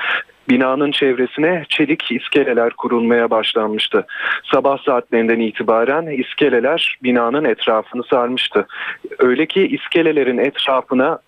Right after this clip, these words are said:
genellikle son dönemdeki inşaatlarda olduğu gibi ahşap plakalar da yerleştirilmeye başlanmıştı.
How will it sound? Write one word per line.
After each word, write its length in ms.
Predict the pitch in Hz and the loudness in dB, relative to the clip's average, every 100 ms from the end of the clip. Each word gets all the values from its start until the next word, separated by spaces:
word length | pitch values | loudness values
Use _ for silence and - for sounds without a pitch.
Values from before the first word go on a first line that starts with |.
| _ _ | _ _
genellikle 680 | 127 123 127 165 151 131 113 | 0 2 0 -2 0 0 0
son 280 | - 143 131 | -2 0 2
dönemdeki 520 | 127 123 120 117 127 | 2 0 0 -2 0
inşaatlarda 680 | 113 - 123 113 120 110 113 | 0 2 0 0 0 0 2
olduğu 360 | 117 131 135 135 | 2 2 0 -2
gibi 240 | 123 185 165 | 0 -2 0
ahşap 480 | 147 135 - 170 - | 0 0 0 -2 0
plakalar 580 | 143 143 - 113 110 110 | 0 0 2 2 2 2
da 60 | |
yerleştirilmeye 880 | 160 135 127 127 - 120 117 127 151 | 2 2 2 -2 -2 -2 0 2 0
başlanmıştı. 760 | 139 123 - 123 120 - 110 | 0 -2 -2 -2 -2 -2 0